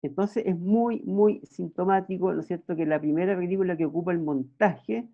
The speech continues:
sea para decapitar un cuerpo. ¿Se fija un poco? Me dice.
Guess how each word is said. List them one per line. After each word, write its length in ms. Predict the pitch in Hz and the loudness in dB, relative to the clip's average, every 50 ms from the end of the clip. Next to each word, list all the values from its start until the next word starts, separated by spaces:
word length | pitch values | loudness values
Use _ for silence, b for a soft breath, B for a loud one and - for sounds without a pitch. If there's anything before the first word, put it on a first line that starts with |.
| _ _ _ _ _ _ _ _ _ _ _ | _ _ _ _ _ _ _ _ _ _ _
sea 500 | _ - 196 190 196 196 196 190 190 - | _ 2 2 4 4 4 2 2 2 4
para 380 | 180 180 185 180 190 180 180 - | 6 6 6 6 4 2 2 -2
decapitar 920 | 147 151 143 165 160 160 160 151 151 - 147 139 143 170 185 190 185 - _ _ | -8 -2 0 0 2 2 2 0 0 0 -6 0 4 4 4 4 2 -4 _ _
un 200 | - 151 139 139 | -6 -6 -6 -4
cuerpo. 560 | - 143 104 - - _ _ _ - - - _ _ _ _ _ _ | -4 -4 -4 -4 -8 _ _ _ -20 -20 -20 _ _ _ _ _ _
¿Se 80 | 143 | -18
fija 200 | 135 131 139 151 | -14 -12 -10 -10
un 100 | 139 131 | -10 -10
poco? 280 | - - 143 139 143 135 | -6 -4 -4 -2 -2 -2
Me 100 | 120 - | -4 -4
dice. 160 | - - - | -8 -12 -16